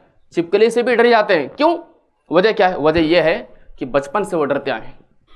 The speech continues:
तो इस हदीस का खुलासा ये है कि कभी भी किसी भी मुसलमान को क्या है, उसको डराना नहीं चाहिए, खा वो मजाक ही के ज़रिए क्यों ना हो, उसको परेशानी में चंद लम्हे के लिए सही, उसको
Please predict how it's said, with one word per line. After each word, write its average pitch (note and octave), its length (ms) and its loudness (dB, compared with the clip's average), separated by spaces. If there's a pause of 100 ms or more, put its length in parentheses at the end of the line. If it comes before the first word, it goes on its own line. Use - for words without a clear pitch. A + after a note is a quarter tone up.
(200)
तो - 60 -8
इस B3+ 120 -2
हदीस B3 240 0
का B3 60 0
खुलासा G3+ 440 2
ये G#3+ 200 2
है A#3 60 -2
कि A#3 160 -10 (200)
कभी F#3 280 0
भी G3+ 160 -2
किसी G#3 300 -6
भी G3 80 0
मुसलमान E3 480 0 (500)
को E3+ 80 -2
क्या E3 180 2
है, D3+ 280 -4 (140)
उसको E3 280 -6
डराना D3 420 0
नहीं D#3+ 120 -2
चाहिए, D#3+ 380 -2 (120)
खा E3 120 0
वो E3 140 -2
मजाक D3 460 0
ही F3+ 80 0
के F#3 120 0
ज़रिए D3 240 -2
क्यों D3 140 -4
ना C#3 80 0
हो, D3+ 240 -4 (220)
उसको - 200 -2
परेशानी E3+ 520 0
में F3 220 0 (240)
चंद G#3+ 240 2
लम्हे E3+ 320 2
के F#3 100 -2
लिए F3 120 2
सही, E3+ 280 -4 (240)
उसको F#3 280 -4